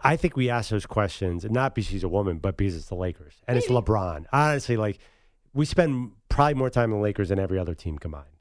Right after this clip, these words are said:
Speaker 2: Well, but that's the privilege of being the Lakers.
Speaker 1: Yeah, and
Speaker 2: You have
Speaker 1: be-,
Speaker 2: a
Speaker 1: and,
Speaker 2: worldwide
Speaker 1: and you have
Speaker 2: fan
Speaker 1: LeBron
Speaker 2: base.
Speaker 1: James. You,
Speaker 2: Yeah.
Speaker 1: exactly. I think we always do with LeBron teams, too. Those always have a lot of significance.
Speaker 2: Totally. And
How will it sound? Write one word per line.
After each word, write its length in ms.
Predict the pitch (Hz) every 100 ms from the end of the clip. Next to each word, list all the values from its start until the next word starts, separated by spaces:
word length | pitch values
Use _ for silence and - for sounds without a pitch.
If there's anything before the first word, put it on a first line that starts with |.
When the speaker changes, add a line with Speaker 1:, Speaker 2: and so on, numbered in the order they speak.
| _ _ -
Speaker 2:
Well, 260 | 294 277
but 200 | 196 254
that's 240 | 233 247 -
the 100 | 240
privilege 580 | - 262 254 196 185 190
of 120 | 175
being 220 | 190 180
the 60 | 170
Lakers. 460 | 190 220 - - -
Speaker 1:
Yeah, 140 | 180
and 140 | 151 143
Speaker 2:
You 60 | 143
have 40 |
Speaker 1:
be-, 80 | 160
Speaker 2:
a 20 |
Speaker 1:
and, 160 | 160 160
Speaker 2:
worldwide 200 | - 226
Speaker 1:
and 80 | 147
you 60 | 202
have 200 | 175 185
Speaker 2:
fan 200 | 180 202
Speaker 1:
LeBron 200 | 185 175
Speaker 2:
base. 80 | 170
Speaker 1:
James. 480 | 160 190 143 110 -
You, 80 | 127
Speaker 2:
Yeah. 160 | 127 143
Speaker 1:
exactly. 560 | 113 139 139 95 92 - - - -
I 120 | 165
think 120 | 196
we 80 | 131
always 280 | 139 120 101
do 100 | 92
with 140 | 87
LeBron 400 | 87 95 90 85
teams, 260 | 87 76 -
too. 160 | 87
Those 220 | 87 113 123
always 240 | 107 95
have 240 | 85 90
a 140 | 95 98
lot 420 | 90 98 101 95
of 60 | 87
significance. 640 | 90 78 71 80 73 -
Speaker 2:
Totally. 440 | - 427 370 196 165
And 200 | 247